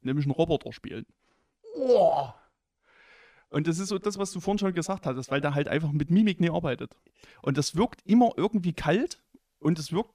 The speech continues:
Speaker 1: ganz oft auch ein bisschen unangenehm. Und du kannst da nicht so richtig
Speaker 2: Okay.
Speaker 1: was reinlesen.
Speaker 2: Oh, warte, jetzt,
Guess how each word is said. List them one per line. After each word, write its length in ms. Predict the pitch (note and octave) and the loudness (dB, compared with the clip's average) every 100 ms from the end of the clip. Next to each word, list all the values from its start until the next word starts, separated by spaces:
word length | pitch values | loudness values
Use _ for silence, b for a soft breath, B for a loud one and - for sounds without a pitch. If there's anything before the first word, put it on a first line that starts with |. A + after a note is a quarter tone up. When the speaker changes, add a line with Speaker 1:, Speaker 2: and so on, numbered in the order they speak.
| - | -6
Speaker 1:
ganz 240 | F#3+ A3+ | -2 0
oft 180 | - F#3 | -2 -6
auch 100 | D#3 | -8
ein 60 | D#3+ | -6
bisschen 200 | - - | -6 -4
unangenehm. 560 | F#3+ F3+ C3 A#2+ B2+ B2+ b b b b - | -2 -2 -4 -6 -8 -10 b b b b -6
Und 100 | C3+ | -2
du 60 | |
kannst 360 | C3+ E3 A#3 - | 0 2 0 0
da 100 | E3+ | 0
nicht 140 | E3 A#3+ | 0 2
so 80 | G#3 | 0
richtig 240 | B3 - | 0 0
Speaker 2:
Okay. 120 | F#3+ | -2
Speaker 1:
was 80 | - | -2
reinlesen. 600 | E3+ A3 D#3 C3+ C3 A#2+ | 0 0 0 -2 -4 -6
Speaker 2:
Oh, 220 | A#2+ B2+ B2 | 0 0 2
warte, 160 | B2+ | 0
jetzt, 200 | A#2+ A#2 | 0 -2